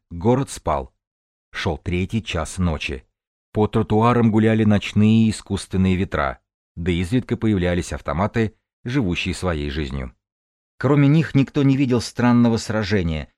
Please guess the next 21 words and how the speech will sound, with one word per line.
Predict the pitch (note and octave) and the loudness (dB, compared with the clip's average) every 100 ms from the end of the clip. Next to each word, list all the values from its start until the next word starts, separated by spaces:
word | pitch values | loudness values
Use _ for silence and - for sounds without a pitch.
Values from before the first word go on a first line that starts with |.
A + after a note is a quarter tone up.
| _ | _
внезапно | F2 G2+ G#2 D#2+ A2+ G#2+ G2 | -2 2 2 0 -4 -2 0
развернувшегося | G#2 E2 F2+ F2 B2 - A2 A2 A#2 - | 0 -2 -2 0 0 -2 -6 -4 -4 0
у | A2 | 2
метро | G#2+ - F#2 D2+ _ - | 4 2 -4 -4 _ -14
в | - | -8
слабом | G#2+ G#2+ A2 B2+ | -2 -2 -2 0
лунном | A2+ F#2+ F#2 F#2 | 0 2 0 0
притяжении. | F#2 F2 F#2 E2+ D2 C2+ B1 _ _ _ _ - | -2 -6 -6 -4 -6 -8 -12 _ _ _ _ -10
Земное | E2 G2 G2 F2 | -2 2 2 0
тяготение | D#2+ D#2+ D2 - A#2 A2+ A2 G2 | -4 -8 -6 -2 2 4 2 -2
включалось | - E3 - C3 B2 | -4 -4 -2 -2 -2
только | - A2+ A2 | 0 0 0
в | G#2+ | 0
жилых | A2 F2 - | 0 0 -4
кварталах. | F#2 E2+ E2+ C2+ C2 - _ _ _ _ _ _ _ - | -6 -6 -6 -8 -10 -18 _ _ _ _ _ _ _ -8
Десант | F#2+ G#2+ - B2 A2 | -2 -2 2 2 0
с | - | -4
патрульного, | - F#2 C#3 B2 F2 D2+ C2+ _ _ - | -4 -2 2 2 2 0 -6 _ _ -8
как | F2+ E2 | -6 -2
думал | E2+ D#2 | -2 -4
Шаламов, | - F#2 F2 D#2 - | -4 -2 -2 -4 -8